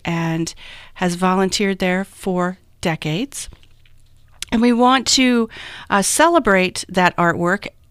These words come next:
And so last year, we started the B C A People's Choice Award. It's an online voting process. Go to our Facebook page.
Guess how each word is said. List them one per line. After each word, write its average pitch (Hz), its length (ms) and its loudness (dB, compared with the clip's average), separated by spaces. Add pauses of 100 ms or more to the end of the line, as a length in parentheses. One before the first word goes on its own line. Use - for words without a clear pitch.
(120)
And 180 200 -2
so 185 140 -4
last 254 420 0
year, 190 340 -2 (640)
we 220 460 2
started 196 560 2
the 196 60 -2
B 175 160 -2
C 214 240 -2
A 190 100 -2
People's - 380 -6
Choice 185 300 -2
Award. 180 320 -2 (300)
It's - 180 0
an 233 160 4
online 262 840 4 (100)
voting 208 800 2 (580)
process. 214 600 0 (840)
Go 214 220 6
to 254 220 0
our 220 80 4
Facebook - 720 -2
page. 214 560 -2